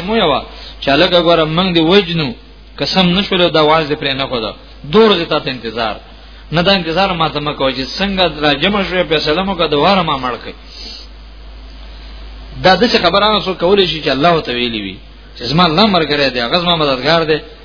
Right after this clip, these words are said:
هغه ذات زما حاجتونه به پوره کوي او هغه به ما تاسو نه خلاصوي.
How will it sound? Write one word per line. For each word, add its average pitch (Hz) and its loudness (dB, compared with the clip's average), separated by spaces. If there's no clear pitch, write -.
هغه 175 2
ذات 160 2
زما 143 0
حاجتونه 156 0
به 147 2
پوره 131 -2
کوي 151 0
او 139 4
هغه 131 0
به 147 0
ما 139 -2
تاسو 131 -4
نه 120 -8
خلاصوي. 107 -6